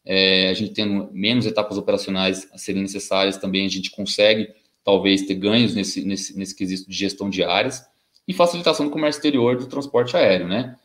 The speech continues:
Conseguindo essas, essas, essas agilidades em relação a, a uma carga segura, é, a gente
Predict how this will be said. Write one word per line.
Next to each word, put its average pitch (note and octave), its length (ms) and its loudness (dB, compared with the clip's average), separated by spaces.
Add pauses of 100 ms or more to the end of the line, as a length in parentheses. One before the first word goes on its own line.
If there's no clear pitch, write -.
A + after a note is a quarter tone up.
(140)
Conseguindo G2 400 -2
essas, G#2 420 0
essas, F#2+ 720 -2
essas F#2 240 -8
agilidades G2+ 800 2
em G2 120 -4
relação F#2+ 440 -2
a, F#2+ 180 0
a F#2+ 140 -4
uma F#2+ 200 -4
carga F#2 160 0
segura, C3+ 560 2 (440)
é, F#2 960 2 (340)
a G2+ 80 -6
gente G2+ 480 -4